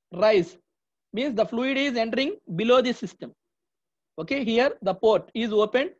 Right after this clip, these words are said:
Here the port is return port to reservoir.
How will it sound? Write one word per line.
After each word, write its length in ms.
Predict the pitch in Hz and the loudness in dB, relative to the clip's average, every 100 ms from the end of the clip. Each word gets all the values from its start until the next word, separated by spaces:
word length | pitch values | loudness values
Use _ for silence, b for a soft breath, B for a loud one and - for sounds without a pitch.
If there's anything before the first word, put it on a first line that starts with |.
| _ _ | _ _
Here 120 | 226 | -2
the 100 | 196 | -2
port 320 | 214 226 226 | 0 0 0
is 240 | 262 359 - _ _ _ _ - | 0 -2 -4 _ _ _ _ -4
return 380 | 233 269 240 | 2 2 0
port 240 | 180 127 139 _ | -2 -4 -4 _
to 240 | 262 480 - _ _ _ _ _ _ _ _ _ _ _ | 0 0 -2 _ _ _ _ _ _ _ _ _ _ _
reservoir. 520 | 190 185 180 135 127 | -2 0 0 0 -2